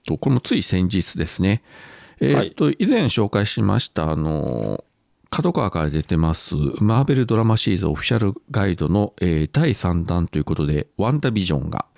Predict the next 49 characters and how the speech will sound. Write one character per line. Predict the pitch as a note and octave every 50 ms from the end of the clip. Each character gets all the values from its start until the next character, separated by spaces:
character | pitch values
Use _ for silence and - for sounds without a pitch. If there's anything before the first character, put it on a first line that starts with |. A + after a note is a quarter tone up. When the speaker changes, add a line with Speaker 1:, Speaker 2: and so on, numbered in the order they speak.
| - _ _ _ _
Speaker 1:
え | - E2+
ー、 | D2+ D2+
Speaker 2:
お。 | -
Speaker 1:
つ | - - G#2+
い | F2+
先 | - - E2 D2+
日 | - - - D#2 - - _
販 | - - G#2 E2
売 | E2 D#2 -
さ | - - F#2
れ | F#2+
ま | F#2 F#2
し | F2 -
た。 | - - - - _ _ _ _ _ _ - _ _ _ _ _ _ _ _ -
本 | - E3
体 | - D#2+
価 | - E2+ D2+
格 | - D2+ D2
二 | E2 D#2+
千 | - - A2 F2 D2+
五 | D2 D#2
百 | E2 E2+ - - F2
円 | D2+ C#2+ D2 -
で、 | - C2+ - - _ - - - _ _ _ _ _ _ _ - - -
ワ | F#2+ F#2
ン | F#2 F#2+
ダ | G2+ F#2+
ビ | G2 F#2+
ジ | F2+ G#2
ョ | F#2 F2
ン | F2 F2 E2
の | E2 D#2+ D2
こ | - - -
と | - E2+
が、 | D2+ D2+
は | - - - F#2 E2+
い、 | D#2+ - _ _ _ _ - _ _ _ _
が | - D#2
っ | -
つ | - - A2
り | F2+ D2+ -
書 | - E2 D#2
い | D#2
て | - - E2+
お | D#2+
り | D#2 E2+ D#2+
ま | E2 E2 D#2+
す | - - D2
し、 | - - - - - A#2+ B2 A#2+ - -